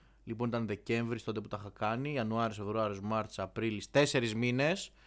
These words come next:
Δεν τα έχω δει ακόμα και δεν νομίζω να τα δω και ποτέ. Αλλά αυτή είναι, γιατί όταν είναι να μας τα πάρουνε, μας τα παίρνουνε, να πούμε, σε δευτερόλεπτα. Αλλά όταν είναι να τα δώσουνε, μας κάνουνε τους τέτοιους. «Αχ, πουλάμε τρελίτσα». Δεν ξέρω εγώ, δεν είδα, δεν άκουσα τίποτα.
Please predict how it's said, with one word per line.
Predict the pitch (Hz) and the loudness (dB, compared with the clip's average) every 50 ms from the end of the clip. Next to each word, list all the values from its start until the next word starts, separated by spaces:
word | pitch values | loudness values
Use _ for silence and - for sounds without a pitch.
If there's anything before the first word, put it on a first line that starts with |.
| - - - - - - - - - | -20 -20 -20 -20 -20 -20 -20 -20 -16
Δεν | - 110 107 135 156 160 | -10 0 4 6 6 8
τα | 143 139 | 8 8
έχω | 131 120 110 117 110 | 8 8 6 4 2
δει | 107 110 | 2 4
ακόμα | 107 104 - 110 110 113 117 123 143 175 175 - - - - - _ - - _ - - _ _ - - - - - - - | 2 2 2 0 0 2 4 4 2 2 0 -8 -14 -20 -20 -20 _ -20 -20 _ -20 -20 _ _ -20 -20 -20 -20 -20 -6 0
και | - 139 | 0 2
δεν | 131 156 160 | 4 4 4
νομίζω | 151 139 135 131 131 - 123 | 4 6 6 6 4 4 2
να | 117 | 0
τα | 101 110 107 | 2 2 2
δω | 110 107 | 0 0
και | - - | -2 -4
ποτέ. | 92 104 98 - 120 131 147 180 190 - - - - - - - - | -6 -6 -4 0 2 2 2 2 -2 -8 -16 -20 -20 -20 -20 -20 -6
Αλλά | - 117 131 139 147 147 | 2 4 6 8 8 8
αυτή | 139 - - - - 202 196 185 160 | 8 6 6 8 12 12 12 12 12
είναι, | 143 135 143 147 156 185 190 - - - - - - - - - - - - - - - - _ | 10 10 8 8 8 6 4 -2 -12 -20 -20 -20 -20 -20 -20 -20 -20 -20 -20 -20 -20 -20 -20 _
γιατί | - 117 120 127 123 147 | -2 2 2 4 4 4
όταν | 156 156 156 | 4 6 4
είναι | 160 160 | 4 6
να | 156 151 | 4 6
μας | 151 143 127 | 6 6 6
τα | - 131 | 6 4
πάρουνε, | - - 143 143 147 156 160 156 | 6 10 10 10 10 10 8 4
μας | 147 135 | 6 6
τα | 139 131 120 | 6 4 6
παίρνουνε, | - 156 156 147 156 151 147 | 8 6 6 8 6 2 4
να | 143 139 131 | 4 4 4
πούμε, | 135 147 156 | 4 2 -2
σε | 143 - | -2 -2
δευτερόλεπτα. | 131 127 123 - 135 135 135 143 143 131 120 110 - 139 147 165 196 208 - - - _ - - _ - - - - _ _ - - - - - _ - - - | -2 -2 0 4 6 8 8 8 8 6 4 4 4 4 6 4 4 0 -8 -16 -20 _ -20 -20 _ -20 -20 -20 -20 _ _ -20 -20 -20 -20 -20 _ -20 -20 -12
Αλλά | - 131 135 139 139 143 143 143 | -4 0 2 4 4 6 6 6
όταν | 147 143 147 143 139 143 | 6 4 2 0 0 0
είναι | 147 147 143 | 0 0 0
να | 139 135 131 | 0 0 0
τα | 117 123 120 117 113 113 110 107 107 107 107 107 104 101 104 104 104 104 104 | 0 2 2 2 2 0 -2 -2 -4 -4 -6 -6 -8 -8 -8 -10 -10 -8 -2
δώσουνε, | 101 127 143 151 - - 175 175 170 170 160 160 156 151 151 | 2 4 4 4 4 0 0 2 4 4 4 4 2 2 2
μας | 147 143 139 - | 0 -2 0 2
κάνουνε | 156 156 156 151 | 2 2 2 2
τους | 143 135 131 | -2 -4 0
τέτοιους. | - 151 143 - - 113 110 | 4 4 4 4 4 -2 -2
«Αχ, | 139 143 156 147 - | 2 2 2 2 0
πουλάμε | - - 139 143 147 156 156 143 | 0 0 4 4 4 4 4 2
τρελίτσα». | - 143 143 147 151 165 151 - 123 110 | 4 6 6 6 6 4 4 2 0 0
Δεν | 110 131 170 | 0 -2 -2
ξέρω | 170 156 139 120 110 110 107 | 2 4 6 6 6 6 4
εγώ, | 101 113 127 | 4 2 2
δεν | 123 127 123 131 | 2 2 2 2
είδα, | 131 127 127 123 123 123 123 | 2 4 6 6 6 6 4
δεν | 123 127 127 | 4 4 4
άκουσα | 131 131 123 - 123 117 | 4 4 2 2 0 0
τίποτα. | 123 120 113 107 104 101 | 2 2 0 0 -2 -4